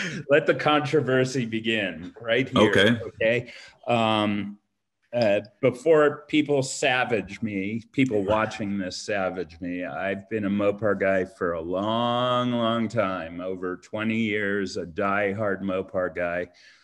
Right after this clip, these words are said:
Speaker 1: I'm a Challenger owner. I have an S R T Challenger. And, uh, so don't take offense at what I'm about to say.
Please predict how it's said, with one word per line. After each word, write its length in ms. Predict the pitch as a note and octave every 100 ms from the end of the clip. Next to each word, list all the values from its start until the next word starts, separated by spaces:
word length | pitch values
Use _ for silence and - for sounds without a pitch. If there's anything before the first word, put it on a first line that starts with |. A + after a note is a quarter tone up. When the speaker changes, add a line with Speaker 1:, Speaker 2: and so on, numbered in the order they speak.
| _
Speaker 1:
I'm 160 | - G#2
a 60 | G2+
Challenger 720 | G2+ C3 A2+ A#2+ A#2 A2+ G2+
owner. 480 | B2+ G#2+ A2 A#2 B2+
I 100 | A2+
have 160 | F#2+ F#2+
an 140 | F#2
S 340 | F#2 G#2+ A2 -
R 120 | F#2
T 280 | F#2 A2 G2
Challenger. 920 | A2+ G#2 F#2 F#2 F2+ F2 F2+ F2 F2 _ _ - - -
And, 540 | G#2+ F#2+ F#2+ F#2 F2+ F#2+
uh, 500 | F#2 F2 E2+ F2 F2+
so 600 | - A2 F#2+ F#2+ F2+ - -
don't 300 | A2+ C3 C3+
take 240 | E3 D3
offense 580 | C#3+ - D#3+ A#2 G2+ -
at 160 | G2
what 180 | A2 A2
I'm 120 | A2+ A2+
about 340 | A2+ A2+ A2
to 100 | A#2+
say. 460 | - - A2 D2+